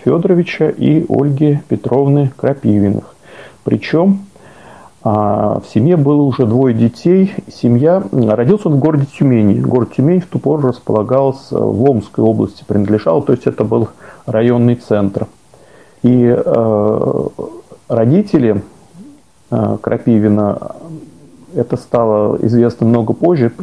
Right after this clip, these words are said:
сам писатель узнал об этом уже в преклонном возрасте, то есть это обстоятельство скрывалось. В Тюмень переехали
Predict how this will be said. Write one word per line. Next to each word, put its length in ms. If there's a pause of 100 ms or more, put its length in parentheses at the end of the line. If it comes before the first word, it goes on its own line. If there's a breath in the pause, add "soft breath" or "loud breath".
(140)
сам 240
писатель 440
узнал 360
об 160
этом 260
уже 400
в 140 (460 soft breath)
преклонном 520
возрасте, 600
то 100
есть 180
это 220
обстоятельство 500
скрывалось. 560 (560 loud breath)
В 100
Тюмень 300
переехали 880